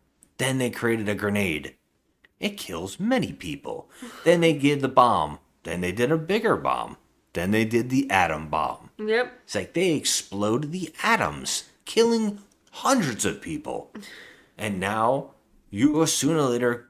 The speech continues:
Speaker 1: create solaranite that
Speaker 2: Yep.
Speaker 1: will kill all of the universe.
Speaker 2: Yeah.
Speaker 1: They're like, "You're talking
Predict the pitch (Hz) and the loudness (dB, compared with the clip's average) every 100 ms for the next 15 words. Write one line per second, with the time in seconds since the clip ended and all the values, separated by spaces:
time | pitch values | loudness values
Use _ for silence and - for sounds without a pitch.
0 | _ - 101 110 117 - - 214 175 113 | _ -8 -2 -2 -2 -2 2 4 4 2
1 | 92 92 71 - _ _ _ 120 127 135 | -2 -6 -6 -12 _ _ _ 2 4 2
2 | 135 160 165 165 160 - _ - 196 202 | -2 0 4 4 2 -4 _ 4 6 8
3 | 190 165 160 170 190 185 98 90 60 - | 6 4 2 2 4 4 2 0 -4 -2
4 | - - _ _ 208 269 254 107 90 - | -4 -6 _ _ -4 -4 -2 -2 -2 -4
5 | 165 - - - 101 - 78 | -6 -6 -6 0 0 0 -8